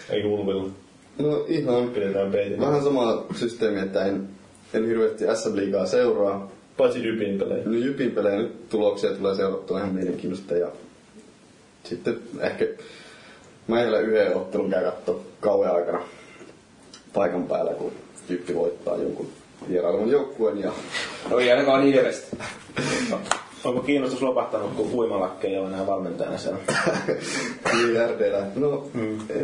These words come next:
Speaker 2: ei itse asiassa, että tuli se mestaruus ilmankin.
Speaker 4: Mm.
Speaker 2: Mut sitten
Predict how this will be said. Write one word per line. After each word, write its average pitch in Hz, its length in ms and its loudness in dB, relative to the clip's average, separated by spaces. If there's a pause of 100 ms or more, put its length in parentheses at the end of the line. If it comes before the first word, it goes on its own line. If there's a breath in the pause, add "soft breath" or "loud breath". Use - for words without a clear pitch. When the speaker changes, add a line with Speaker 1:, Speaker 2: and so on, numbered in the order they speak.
(140)
Speaker 2:
ei 135 120 2
itse 117 180 -2
asiassa, - 240 -4
että - 200 -6 (500)
tuli 110 200 2
se 110 60 0
mestaruus 107 420 0
ilmankin. - 380 -2 (240)
Speaker 4:
Mm. 101 220 -4 (880 loud breath)
Speaker 2:
Mut - 140 -2
sitten 175 220 0